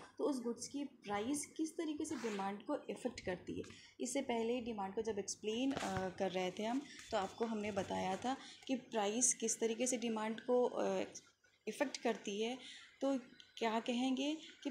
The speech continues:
price जैसे जैसे increase होती है demand fall होता है, और price fall होती है तो demand rise होता है। यानी price और demand का जो relation है वो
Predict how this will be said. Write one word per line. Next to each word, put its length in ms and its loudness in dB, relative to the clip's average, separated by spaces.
price 580 6
जैसे 360 4
जैसे 320 2
increase 500 2
होती 340 0
है 220 -2
demand 500 -2
fall 420 0
होता 340 2
है, 260 0
और 80 4
price 400 0
fall 440 4
होती 420 -4
है 100 0
तो 200 0
demand 600 0
rise 500 8
होता 200 -6
है। 100 -4
यानी 260 4
price 540 4
और 360 4
demand 500 4
का 140 6
जो 180 4
relation 640 6
है 440 2
वो 140 4